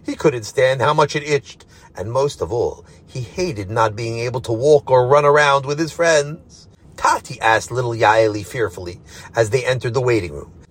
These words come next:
"Am I going to get a shot?" "No, Yaeli," smiled Tati. "We're not here for you. Yitzi is the one with an appointment." Relieved, Yaeli looked up at her older brother. "Don't worry, Yitzi," she said compassionately.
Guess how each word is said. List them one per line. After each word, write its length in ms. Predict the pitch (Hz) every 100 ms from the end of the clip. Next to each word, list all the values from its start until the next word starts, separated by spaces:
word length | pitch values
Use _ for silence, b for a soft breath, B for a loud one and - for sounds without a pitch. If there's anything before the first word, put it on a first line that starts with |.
| - -
"Am 140 | 262
I 140 | 285
going 240 | 339 427 311
to 100 | 311
get 140 | 415
a 80 | 440
shot?" 400 | - 370 - 190 _ _ _ B B 165 139
"No, 240 | 175 208
Yaeli," 500 | 190 165 120 123 120
smiled 460 | 110 - 104 107 107
Tati. 420 | 107 82 - - b b -
"We're 80 | 147
not 220 | 175 185
here 180 | 175 170
for 140 | -
you. 340 | 185 110 67 - b b b
Yitzi 360 | 131 170 - 131
is 140 | 113
the 60 | 117
one 200 | 120 113
with 160 | 113
an 80 | 147
appointment." 640 | 165 - 135 82 - - - B 107 107
Relieved, 680 | 117 131 143 165 90 95
Yaeli 480 | 120 139 143 147 151
looked 300 | 165 196 -
up 180 | 180 180
at 100 | 185
her 120 | 185
older 260 | 170 175 180
brother. 400 | 160 117 80 90 b b b
"Don't 260 | - 220 202
worry, 200 | 160 131
Yitzi," 460 | 127 120 - 139 170
she 160 | -
said 240 | 143 156 131
compassionately. 880 | 160 147 143 127 127 113 113 113